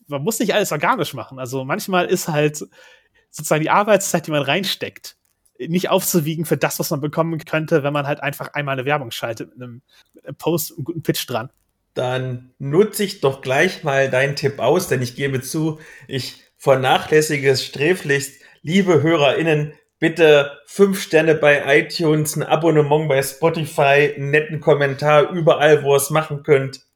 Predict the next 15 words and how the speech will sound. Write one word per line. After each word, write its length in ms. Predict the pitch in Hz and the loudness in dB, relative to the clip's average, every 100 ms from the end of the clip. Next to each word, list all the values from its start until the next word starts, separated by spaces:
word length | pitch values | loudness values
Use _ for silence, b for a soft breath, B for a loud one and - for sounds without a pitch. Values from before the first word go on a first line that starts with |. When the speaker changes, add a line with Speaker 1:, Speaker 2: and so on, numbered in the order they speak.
| _ _ - | _ _ 0
Speaker 2:
Und 320 | 135 131 - _ - | 2 2 -6 _ -12
ich 220 | 123 - | -10 0
danke 440 | 139 151 147 - - | 2 4 2 0 -4
dir, 340 | 123 160 233 | -6 2 2
liebe 280 | 185 180 160 | 2 0 2
Jasmin, 600 | 143 143 - 143 131 123 - | 2 2 -2 -6 -6 -6 0
ganz, 340 | 135 196 196 | 0 0 -2
ganz 320 | 175 151 147 | -2 0 0
herzlich, 400 | 170 185 - 156 | -2 -2 -4 -4
dass 180 | 135 135 | -2 -4
du 80 | 127 | -4
Zeit 300 | - 185 208 | -4 -2 -2
für 120 | - | -4
mich 220 | 123 117 | -4 -2
hattest. 440 | 127 - 160 - | -2 0 -2 -4